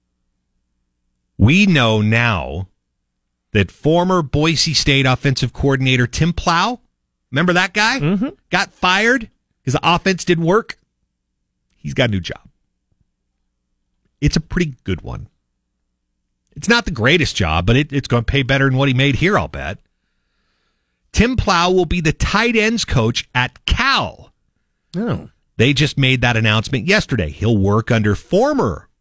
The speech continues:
Speaker 1: Broncos defensive coordinator Justin Wilcox, who's been the head coach there since twenty seventeen.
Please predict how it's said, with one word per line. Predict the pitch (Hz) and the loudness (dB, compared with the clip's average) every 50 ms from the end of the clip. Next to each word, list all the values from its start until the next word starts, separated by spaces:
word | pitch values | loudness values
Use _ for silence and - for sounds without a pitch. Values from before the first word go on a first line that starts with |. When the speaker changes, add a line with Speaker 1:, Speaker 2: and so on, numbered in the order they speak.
| _ _ - | _ _ -2
Speaker 1:
Broncos | 113 117 107 104 101 - - 101 98 95 - | 0 2 2 0 0 0 0 0 0 0 -2
defensive | - 107 - - 117 107 - - 101 | -4 -4 -2 0 -2 0 0 -2 -4
coordinator | - - - 113 107 101 101 104 104 104 110 110 | -2 0 0 2 2 2 2 0 2 2 2 2
Justin | - 120 120 - - 185 202 196 | 0 0 0 0 0 0 0 0
Wilcox, | 214 269 311 320 - - 180 147 82 - - - - - - | 2 0 0 0 -2 -2 -2 -2 -4 -6 -8 -8 -8 -6 -4
who's | - 113 107 101 | -2 -2 -2 -2
been | - - 110 98 | 0 0 0 0
the | 95 92 87 - _ _ _ | 2 0 -2 -4 _ _ _
head | - 131 117 | -8 -8 -6
coach | - - 175 196 - - | -4 -4 -4 -4 -4 -2
there | - 80 76 | -2 -2 -2
since | 80 - - 87 | -2 -4 -6 -8
twenty | - - - - 90 | -6 -4 -4 -2 -2
seventeen. | 78 - - 95 - 67 - - - 151 127 87 76 92 127 | -2 -2 -2 -2 -2 -4 -8 -4 -2 -2 0 0 0 -2 -4